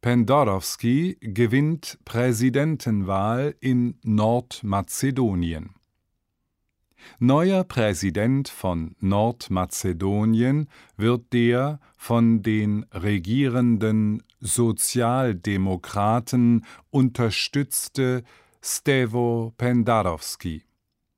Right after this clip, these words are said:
Bei der Stichwahl am Sonntag kam er auf rund zweiundfünfzig Prozent der Stimmen, wie die staatliche Wahlkommission in Skopje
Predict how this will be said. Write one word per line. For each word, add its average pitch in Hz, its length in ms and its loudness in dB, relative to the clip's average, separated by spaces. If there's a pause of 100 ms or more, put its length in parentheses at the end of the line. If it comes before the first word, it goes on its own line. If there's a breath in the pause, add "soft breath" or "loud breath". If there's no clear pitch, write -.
(720 soft breath)
Bei 101 340 -2
der 92 440 -4
Stichwahl 104 1120 -2
am 92 240 -2
Sonntag 110 880 -2 (300 soft breath)
kam 113 400 0
er 117 600 -4
auf 110 460 -4
rund 120 520 2
zweiundfünfzig 131 1500 -2
Prozent 120 880 -4
der 87 180 -6
Stimmen, 110 560 0 (380 soft breath)
wie 98 160 -2
die 101 240 -2
staatliche 107 1000 -2
Wahlkommission 104 1600 0 (380 soft breath)
in 123 180 2
Skopje 92 680 -4